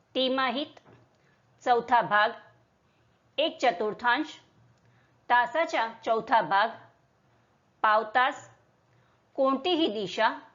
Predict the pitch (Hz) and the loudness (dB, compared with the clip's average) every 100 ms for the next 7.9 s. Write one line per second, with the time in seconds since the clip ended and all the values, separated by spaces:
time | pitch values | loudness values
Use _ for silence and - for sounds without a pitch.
0 | _ _ _ _ _ _ _ - 240 233 | _ _ _ _ _ _ _ -2 0 0
1 | 247 262 269 262 320 330 277 247 - _ | -2 0 0 2 2 4 -2 -2 -18 _
2 | 226 220 254 220 165 208 247 302 _ _ | 2 2 0 0 2 0 0 -16 _ _
3 | _ _ _ _ _ - 240 226 285 330 | _ _ _ _ _ 0 2 4 2 2
4 | 349 302 196 220 302 302 - 233 190 214 | 2 0 -2 -6 -4 -6 -4 -4 2 2
5 | - - _ _ _ _ _ _ _ 220 | 0 -12 _ _ _ _ _ _ _ 0
6 | 226 214 226 226 254 208 208 185 208 277 | 0 2 0 -2 -6 -2 0 2 2 0
7 | - - _ _ _ 269 277 320 | -2 -20 _ _ _ -4 0 0